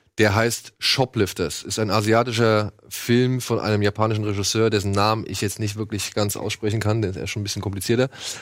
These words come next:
Und es geht um, ja, eine Familie, die so ein bisschen anonym inmitten von Tokio lebt, sich mit kleinen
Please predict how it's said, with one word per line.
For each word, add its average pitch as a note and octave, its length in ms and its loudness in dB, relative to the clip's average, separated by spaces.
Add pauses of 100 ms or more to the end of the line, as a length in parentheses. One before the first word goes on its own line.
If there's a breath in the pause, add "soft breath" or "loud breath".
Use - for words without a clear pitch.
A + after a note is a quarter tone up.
(240 loud breath)
Und A#2 180 4
es A2+ 120 0
geht C#3 320 2
um, C#3 600 4 (520)
ja, B2 460 4
eine C3 220 2
Familie, D#3+ 580 4
die D3+ 120 0
so C#3+ 100 4
ein B2+ 80 0
bisschen F3 340 0
anonym C#3 640 2
inmitten C3 420 0
von C3 260 0
Tokio B2+ 440 0
lebt, G2 360 2
sich - 220 -4
mit - 460 -6 (260)
kleinen B2 1300 -2